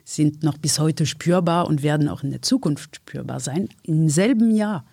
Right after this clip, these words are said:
also in diesem Jahr, wo die europäischen Staaten sich Afrika geteilt haben oder die Bedingungen für eine Teilung von Afrika, äh, bestimmt haben, genau achthundert Meter weiter wurde ein ethnologisches Museum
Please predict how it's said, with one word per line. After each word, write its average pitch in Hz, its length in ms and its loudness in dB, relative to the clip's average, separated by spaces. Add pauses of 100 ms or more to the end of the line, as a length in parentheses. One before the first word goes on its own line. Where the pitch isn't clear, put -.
(540)
also 151 200 -2
in 160 140 2
diesem 202 340 0
Jahr, 185 300 -2
wo 170 280 -2 (840)
die 175 200 2
europäischen 175 640 0
Staaten 170 400 0
sich - 380 -4 (420)
Afrika 151 720 -4 (540)
geteilt 165 480 -2
haben 147 220 -2
oder 151 200 -2
die 143 120 -4
Bedingungen 156 720 2
für - 220 -8
eine 151 240 0
Teilung 156 340 0
von 147 200 -4
Afrika, 147 520 -6 (360)
äh, 151 100 -4
bestimmt 185 460 0
haben, 160 340 -2 (200)
genau 202 480 2
achthundert 208 540 0
Meter 190 300 2
weiter 160 340 0
wurde 185 220 -2
ein 180 160 0
ethnologisches 165 640 -2
Museum 185 380 0